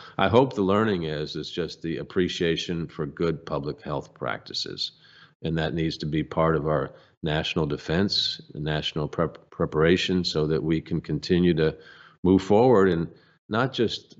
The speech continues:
focus on the economic disruption, which of course was massive, and I'm grateful for the relief from Washington to get through that, but to think about the death and suffering that took place. Yesterday, we just passed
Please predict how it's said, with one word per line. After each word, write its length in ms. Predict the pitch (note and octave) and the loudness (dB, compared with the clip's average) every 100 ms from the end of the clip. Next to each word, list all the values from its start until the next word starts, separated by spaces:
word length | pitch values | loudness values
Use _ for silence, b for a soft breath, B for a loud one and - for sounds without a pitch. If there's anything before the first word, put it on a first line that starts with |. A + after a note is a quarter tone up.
| - | -2
focus 380 | G2 F#2+ E2+ F#2 | 0 0 -2 -2
on 240 | E2 D#2+ | -2 -4
the 160 | D#2 F2 | -4 -4
economic 580 | E2 D2 D2+ G2 F#2 | -6 -6 0 0 0
disruption, 600 | - - D#2 C#2+ - D#2 | -4 -8 -4 -6 -6 -6
which 180 | D2+ C#2 | -8 -6
of 100 | D2 | -10
course 360 | - E2+ D2+ - | -2 -2 -2 -6
was 280 | C#2 - - | -8 -8 -8
massive, 640 | C#2+ E2 F#2 - C#2+ E2 | -4 -2 -2 -2 -4 -6
and 140 | C#2 C2+ | -8 -10
I'm 220 | C2 - _ _ | -10 -12 _ _
grateful 400 | E2 D#2 - C2+ | -4 -2 -6 -8
for 200 | - C#2+ | -6 -6
the 200 | C#2 C2+ | -4 -4
relief 400 | D2+ D#2 D#2 - | -4 -2 -2 -2
from 180 | C#2+ | -6
Washington 540 | C2 D2+ D#2+ D2 - D2 | -2 -2 -2 -6 -4 -6
to 80 | C#2 | -2
get 240 | D2+ C#2 | -4 -4
through 280 | - G2+ G#2 | 2 2 4
that, 340 | D2+ C2+ C#2 B B B B | 2 0 -4 B B B B
but 140 | - F2 | -2 2
to 100 | F2+ | 4
think 240 | G#2+ G#2+ | 4 4
about 640 | F#2+ E2+ E2+ D#2+ D2+ - B1+ | 2 4 2 0 -4 -14 -12
the 120 | D#2 | -12
death 360 | D2+ E2+ F2 E2 | -6 -4 -4 -6
and 120 | C#2+ | -6
suffering 580 | - D#2 - E2 A#1+ - _ _ _ _ - | -4 -6 -4 -6 -6 -14 _ _ _ _ -12
that 260 | E2+ D2+ | -8 -8
took 220 | - D2+ - | -6 -8 -6
place. 400 | - B1 G#1 - | -6 -6 -6 -2
Yesterday, 560 | E2 - E2+ E2 D#2 | -2 -2 0 2 2
we 140 | D2+ C#2+ | 0 -2
just 240 | D2 - | -4 -4
passed 440 | E2 D2+ D2 - | -2 -2 -2 -8